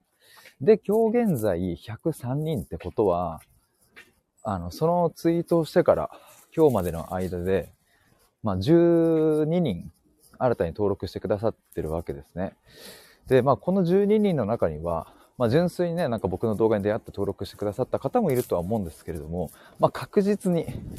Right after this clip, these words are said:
僕の投稿を見て、「じゃあね、応援してやるよ」って登録してくれた人が、まあ、いや、十二人中全員そうなんじゃないかなと思うんですけども。あの、別に僕はね、まだまだチャンネル自体ちっちゃいし、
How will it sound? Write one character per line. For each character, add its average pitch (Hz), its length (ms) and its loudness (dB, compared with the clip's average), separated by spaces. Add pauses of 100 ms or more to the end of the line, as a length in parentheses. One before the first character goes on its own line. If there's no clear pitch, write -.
(280)
僕 139 240 2
の 160 140 2
投 160 260 4
稿 147 300 6
を 147 80 4
見 147 120 -4
て、 - 220 -2 (1040)
「じ - 100 -10
ゃ 95 180 -2
あ - 20 -4
ね、 131 120 2
応 113 160 2
援 139 120 0
し - 20 -10
て 160 80 6
や 165 60 8
る 185 60 6
よ」 165 100 8
っ - 40 -8 (280)
て 123 320 8 (140)
登 131 240 4
録 131 180 0
し - 80 -10
て 127 80 0
く - 100 -4
れ 123 60 2
た 131 100 2
人 123 220 2
が、 104 240 8
ま 185 360 4
あ、 - 120 -8 (300)
い - 20 -2
や、 120 100 8
十 214 360 2
二 254 120 0 (200)
人 - 20 -6
中 240 220 -2
全 196 300 4
員 262 100 -4
そ 285 160 0
う - 20 0
な 202 80 4
ん 123 60 4
じ 110 60 4
ゃ - 20 4
な 113 100 2
い 107 60 -2
か 95 100 2
な 92 80 -4
と 92 80 -6
思 101 140 0
う - 20 0
ん - 20 -2
で 82 40 -2
す - 100 -14
け 87 80 -8
ど 78 80 -14
も。 76 180 -16 (1800)
あ 98 140 -2
の、 82 400 -6 (260)
別 123 200 -2
に 110 60 0
僕 127 200 2
は 92 80 8
ね、 92 100 -2
ま 120 120 6
だ 110 80 4
ま 92 80 2
だ 82 40 -6
チ 113 120 -10
ャ - 20 -4
ン 127 60 -2
ネ 123 60 4
ル 127 60 2
自 127 100 -4
体 85 120 0
ち - 140 -14
っ - 120 -16
ち - 120 4
ゃ - 20 12
い 85 80 4
し、 - 240 -10